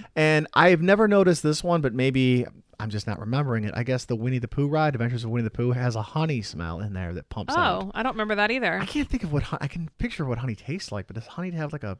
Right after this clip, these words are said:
Speaker 2: Oh,
Speaker 1: strong
Speaker 2: yeah, honey
Speaker 1: smell?
Speaker 2: has a smell, yeah, for
Speaker 1: Sure it
Speaker 2: sure.
Speaker 1: does. Um, okay, so we've gone
Speaker 2: So
Speaker 1: down Main
Speaker 2: I
Speaker 1: Street.
Speaker 2: got, I got one wrong.
Speaker 1: You got one wrong out of fifteen, so you, that's strike one.
Speaker 2: Okay.
Speaker 1: Strike three, we keep going 'cause I don't want to end.
Speaker 2: But I did get bonus points.
Speaker 1: You got a bonus points. You got a bonus.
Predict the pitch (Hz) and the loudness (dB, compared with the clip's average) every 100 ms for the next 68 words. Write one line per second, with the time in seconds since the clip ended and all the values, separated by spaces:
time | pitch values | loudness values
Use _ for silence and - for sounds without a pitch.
0 | - 254 - 208 170 185 240 233 190 165 | -4 -2 0 -2 -2 -6 -4 -4 -4 -6
1 | 185 170 208 233 214 175 _ 214 131 247 | -8 -10 -8 -6 -8 -10 _ -8 -6 -4
2 | 107 101 - _ _ - - - - - | -6 -8 -16 _ _ -20 -20 -20 -14 0
3 | 139 143 143 147 143 139 - - - 190 | 4 4 4 0 -4 -8 -14 -20 -8 2
4 | 277 120 - - - _ - - - - | 2 2 -10 -20 -20 _ -16 -10 -10 -6
5 | - 131 131 120 131 139 196 185 156 143 | -4 0 0 0 -2 0 0 0 -2 -2
6 | 185 185 180 - - - 185 165 170 160 | 0 2 0 -4 -12 -8 -6 -4 -6 -6
7 | 151 190 196 123 104 120 113 98 98 117 | -8 -8 -4 -2 0 0 0 -2 -4 -8
8 | _ _ - 113 110 131 - 117 101 - | _ _ -4 -2 -2 -4 -6 -6 -6 -4
9 | 110 107 - 196 - 120 - 127 - 185 | -4 -6 -10 -20 -10 -8 -8 -12 2 4
10 | 185 160 113 71 - 202 160 - - - | 6 4 4 2 -2 -2 -2 -4 -16 -2
11 | 175 160 - 147 123 - 117 110 95 92 | 4 4 4 4 4 0 -2 -2 -2 -6
12 | - 107 104 95 92 85 202 208 226 208 | -4 -4 -4 -4 -8 -6 -2 0 0 -2
13 | 190 180 156 - 147 - - 131 160 147 | -2 -2 -4 -8 -14 -14 -2 6 6 6
14 | 117 92 - - - - - 117 110 117 | 4 0 -8 -10 -12 -16 -10 -8 -6 -4
15 | 107 80 - | -6 -8 -12